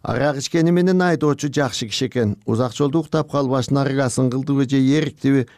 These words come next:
бир нерселерди кобурап, өткөндү, көргөн билгенин уйкусуга келаткан балдарга айтып берип келе жатты. Эки ирет жолго токтоп жана ачылган бөтөлкөсүндөгү арактын калганын да уруп алды.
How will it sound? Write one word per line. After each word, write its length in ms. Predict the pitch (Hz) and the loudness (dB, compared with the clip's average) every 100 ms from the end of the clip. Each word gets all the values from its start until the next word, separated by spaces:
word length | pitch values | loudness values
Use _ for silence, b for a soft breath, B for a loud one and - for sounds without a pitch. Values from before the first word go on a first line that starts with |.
| b | b
бир 180 | 127 131 | -2 0
нерселерди 500 | 139 127 147 151 147 | 0 0 0 0 -2
кобурап, 540 | - 165 151 139 143 - | -2 0 2 2 0 -2
өткөндү, 640 | - 143 147 143 139 127 127 | -2 -2 -2 -2 0 0 -2
көргөн 440 | 131 147 139 151 151 | 0 -2 0 0 0
билгенин 500 | 143 131 139 143 135 | 0 0 2 2 0
уйкусуга 560 | 143 143 - 143 151 151 | 0 -2 -2 0 0 0
келаткан 400 | 135 - 139 127 | -2 -2 0 2
балдарга 540 | 123 120 117 127 135 | 0 0 -2 -2 -2
айтып 380 | 131 123 113 - | -2 -2 -4 -4
берип 260 | 127 113 - | -4 -4 -2
келе 160 | 120 | 0
жатты. 420 | 110 113 - 104 82 _ B B B B B B B | 0 -2 -2 -4 -6 _ B B B B B B B
Эки 280 | 131 127 | 0 0
ирет 220 | 139 160 - | -2 -2 0
жолго 240 | 165 147 | 0 0
токтоп 380 | 151 151 - 151 151 | -2 -2 -2 -4 -2
жана 300 | 139 139 139 | 0 0 0
ачылган 340 | 135 135 147 | -2 -2 -2
бөтөлкөсүндөгү 760 | 147 147 151 151 151 151 147 143 - | 0 -2 -2 -2 -2 0 0 -2 -4
арактын 460 | 131 135 123 - 139 - | -2 -2 -2 -2 -2 -2
калганын 480 | 135 139 120 120 113 | -2 0 0 2 2
да 140 | 117 | 0
уруп 240 | 117 120 117 | 0 0 0
алды. 300 | 104 98 | 0 -4